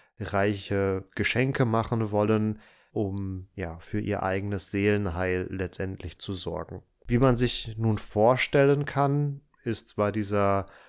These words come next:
Gründungsprozess schon begonnen, aber die Mönche am Disi-Bodenberg, denen Hildegard zunächst ja eigentlich untergeordnet waren,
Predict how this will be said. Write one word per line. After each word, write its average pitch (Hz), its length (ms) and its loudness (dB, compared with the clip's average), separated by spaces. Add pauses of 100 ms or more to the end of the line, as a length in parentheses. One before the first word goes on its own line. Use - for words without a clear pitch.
(140)
Gründungsprozess 113 1080 2
schon 104 680 -2 (520)
begonnen, 139 800 2
aber 120 560 4
die 107 400 0 (320)
Mönche 110 640 2
am 92 140 -6
Disi-Bodenberg, 117 1200 0 (200)
denen 104 440 0 (280)
Hildegard 113 760 2
zunächst 101 560 -2
ja 101 160 2
eigentlich 101 680 -6
untergeordnet 113 840 0
waren, 107 480 2